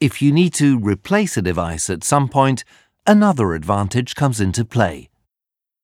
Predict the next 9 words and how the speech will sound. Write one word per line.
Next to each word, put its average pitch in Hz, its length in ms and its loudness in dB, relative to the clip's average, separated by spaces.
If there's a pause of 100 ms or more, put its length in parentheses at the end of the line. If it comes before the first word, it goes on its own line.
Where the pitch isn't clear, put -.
(560)
The 139 120 2
removable 143 800 2
terminals 87 760 -2
allow 139 320 0
the 190 140 -4
cabling 98 500 0
to 151 160 -2
remain 113 460 2 (100)
unchanged 120 840 -2